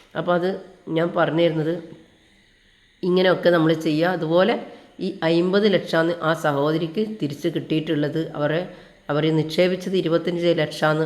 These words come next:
അതിൻ്റെ ഡബിളായിട്ട് അവർക്ക് തിരിച്ചു കിട്ടി ഇത്ത എന്ന് പറഞ്ഞിട്ടാണ് ഞാൻ പെ-, എന്നോട് പറഞ്ഞിട്ടുള്ളത്. അതുകൊണ്ട് ഞാൻ നിങ്ങളിലേക്ക് എത്തിക്കുന്നതാണ്. നിങ്ങൾ സൂര്യ-, സൂര്യൻ ഉദിക്കുന്നതിന് മുമ്പ് നിങ്ങൾ ഈ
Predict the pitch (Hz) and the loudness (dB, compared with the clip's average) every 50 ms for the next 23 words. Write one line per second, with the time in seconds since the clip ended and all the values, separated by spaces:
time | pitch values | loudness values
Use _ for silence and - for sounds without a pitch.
0 | 156 156 143 147 147 151 175 196 220 - - - - - - _ - 143 147 156 | -2 -4 -4 -2 0 2 2 0 0 -2 -8 -14 -20 -20 -20 _ -8 -2 0 2
1 | 156 175 196 196 175 160 156 156 175 147 147 143 - 175 - - 143 139 139 - | 4 4 4 4 4 4 2 2 0 0 -2 -2 -4 -6 -6 -6 -6 -8 -6 -4
2 | - 170 165 - - 151 147 151 - - 156 156 151 147 151 160 156 156 151 156 | 0 0 0 0 -2 -4 -4 -4 -2 0 2 2 2 0 0 0 0 0 0 0
3 | - 165 160 160 170 170 156 160 175 226 - - - - - - - - - _ | 0 0 2 2 2 2 0 0 0 -4 -6 -12 -18 -20 -20 -20 -20 -20 -20 _
4 | _ _ - - 160 160 - 170 160 160 170 165 180 160 156 151 156 151 165 151 | _ _ -6 -4 -2 -2 0 2 2 2 2 2 2 0 0 0 -2 -4 -4 -2
5 | 151 156 156 151 151 156 185 190 - - - - - 156 160 170 175 175 156 151 | 0 0 2 2 0 0 -2 -6 -8 -12 -14 -8 -6 -4 -2 -2 0 0 2 2
6 | 151 151 151 147 156 160 175 190 196 196 196 - 190 165 - - 147 - 160 147 | 0 0 0 0 2 2 2 2 2 2 2 2 0 0 0 -2 -4 -2 -2 0
7 | 151 147 151 151 151 151 156 156 160 180 214 - - - - - - _ - - | 0 0 0 0 -2 -2 -2 0 0 0 -2 -4 -8 -16 -20 -20 -20 _ -10 -4
8 | - 170 156 165 165 165 165 160 170 170 160 170 175 185 185 185 170 165 165 - | -2 0 0 2 0 0 -2 -2 -2 -2 0 2 2 2 2 2 0 0 -2 0
9 | 175 185 196 202 214 220 208 180 165 165 156 165 170 170 170 175 165 160 160 160 | 0 2 2 2 2 2 2 2 2 2 2 0 0 0 -2 -4 -2 0 0 0
10 | 165 165 | 0 0